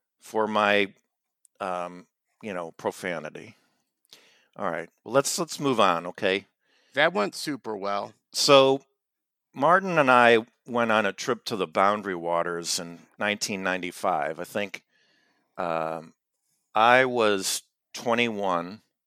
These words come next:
Speaker 1: maybe. Yeah, I just turned twenty-one, maybe.
Speaker 2: Yeah.
Speaker 1: Um, Martin was seventeen.
Speaker 2: Maybe eight-, no,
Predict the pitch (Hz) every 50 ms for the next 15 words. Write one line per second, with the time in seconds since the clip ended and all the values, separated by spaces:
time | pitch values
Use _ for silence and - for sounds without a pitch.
0 | _ _ _ _ 104 101 92 90 - - _ 117 104 92 95 101 98 107 127 -
1 | - - - - 131 123 120 - - 131 117 110 104 92 90 95 95 98 101 101
2 | 104 107 113 117 131 135 131 - _ _ _ _ _ _ _ _ _ _ _ _
3 | _ _ _ - 139 139 131 120 101 73 101 95 92 95 - - 120 107 107 110
4 | 110 107 107 107 101 98 95 90 82 - - - - - - 107 92 101 110 113
5 | 110 - - 95 92 87 87 90 98 101 _ _ _ _ _ _ _ _ _ _
6 | _ _ _ _ _ _ _ _ _ _ _ - - 160 180 180 196 185 175 170
7 | 165 156 - - - - 165 185 190 185 180 165 147